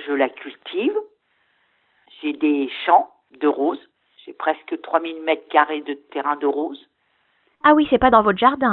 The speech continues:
Speaker 2: alors.
Speaker 1: Ah
Speaker 2: Mhm.
Speaker 1: non, non, non, non, non.
Speaker 2: Oui.
Speaker 1: <laughs> Ça serait un peu petit dans mon jardin. Non, non, c'est, j'ai vraiment carrément des grands champs de, de roses. J'ai, euh, des jeunes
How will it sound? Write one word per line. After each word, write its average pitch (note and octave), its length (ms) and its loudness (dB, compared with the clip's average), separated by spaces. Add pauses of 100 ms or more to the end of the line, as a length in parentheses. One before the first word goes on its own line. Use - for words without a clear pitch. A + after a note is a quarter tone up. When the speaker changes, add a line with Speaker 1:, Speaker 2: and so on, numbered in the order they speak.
(140)
Speaker 2:
alors. F#3 260 -2
Speaker 1:
Ah C#3+ 140 6
Speaker 2:
Mhm. A3 60 -2
Speaker 1:
non, A3+ 160 6
non, F#3+ 160 0
non, G#3 200 4
non, F#3+ 160 0
non. G3+ 300 2
Speaker 2:
Oui. D#4+ 200 4 (260)
Speaker 1:
<laughs> F4+ 640 0
Ça F#3+ 100 2
serait G#3+ 180 -2
un G#3+ 80 4
peu G#3+ 200 0 (160)
petit G#3+ 180 -8
dans F#3 120 -2
mon F3+ 180 -6
jardin. E3 500 4 (800)
Non, E3 160 -10
non, C#3 180 -2 (160)
c'est, A2 560 -8 (140)
j'ai B2+ 100 -8
vraiment F3 420 -2 (140)
carrément D#3 460 0
des C#3 260 -10
grands F3+ 400 2 (240)
champs A#3 300 4
de, D3 200 -2
de C#3+ 100 -4
roses. - 440 -4 (560)
J'ai, B3 560 -2
euh, E3+ 480 2
des E3+ 200 -4
jeunes F3+ 300 6